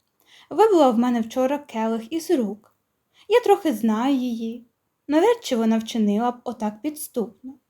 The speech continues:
Вона піднімає очі від плити, я зазираю в них і одразу розумію. Це Лейла. Вона бурмоче мені низьким сонним голосом. «Доброго ранку». Її повіки трохи напухли,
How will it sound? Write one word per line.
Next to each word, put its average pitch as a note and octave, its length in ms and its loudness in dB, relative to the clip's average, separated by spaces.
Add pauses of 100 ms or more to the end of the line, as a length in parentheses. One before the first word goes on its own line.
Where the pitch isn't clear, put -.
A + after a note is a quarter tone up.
(560)
Вона A#4+ 200 2
піднімає C4+ 540 4
очі C4 300 0
від A3 200 -6
плити, G#3 600 -8 (340)
я G4 200 4
зазираю A#3+ 520 2
в A3+ 60 -8
них A#3 380 -2
і A#3 120 -6
одразу A3+ 540 -4
розумію. C4+ 680 0 (480)
Це G#3 260 -4
Лейла. A3 500 -2 (640)
Вона A#4 220 2
бурмоче C4 500 2
мені A#3+ 220 2
низьким A3+ 520 0
сонним C4 640 2
голосом. C4 580 -6 (460)
«Доброго F4 520 4
ранку». A#3 520 -4 (480)
Її F4 200 6
повіки A#3+ 800 -4
трохи A#3+ 320 -4
напухли, C#4+ 720 -4